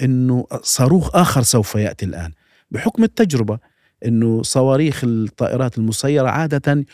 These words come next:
يطلقون صاروخين، خصوصا إذا كان، إذا كان الصاروخ الأول لم يفي بالغرض بالنسبة لهم ولم يكمل المهمة على الإطلاق. ولذلك أنا كل الخوف والهاجس الآن من الصاروخ الثاني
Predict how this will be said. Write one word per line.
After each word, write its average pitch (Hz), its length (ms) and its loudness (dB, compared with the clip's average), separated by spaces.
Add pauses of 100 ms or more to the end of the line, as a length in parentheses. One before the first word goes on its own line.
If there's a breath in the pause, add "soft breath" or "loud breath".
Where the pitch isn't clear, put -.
(220 soft breath)
يطلقون 135 480 -2
صاروخين، 131 640 0
خصوصا - 540 -2
إذا 120 200 -2
كان، 127 420 0 (420 soft breath)
إذا 110 160 -4
كان 143 220 0
الصاروخ 131 440 -2
الأول 131 440 2
لم 120 180 2
يفي 143 260 2
بالغرض 95 520 -2
بالنسبة 95 480 -4
لهم 85 280 -10 (320 soft breath)
ولم 120 240 4
يكمل 139 280 4
المهمة 107 580 0 (340 loud breath)
على 104 100 -4
الإطلاق. 107 520 -6
ولذلك 151 680 2
أنا 165 280 4 (420 loud breath)
كل 226 280 6
الخوف 127 500 4
والهاجس 135 520 4
الآن 151 380 0 (300 loud breath)
من 127 120 4
الصاروخ 139 480 2
الثاني 156 500 0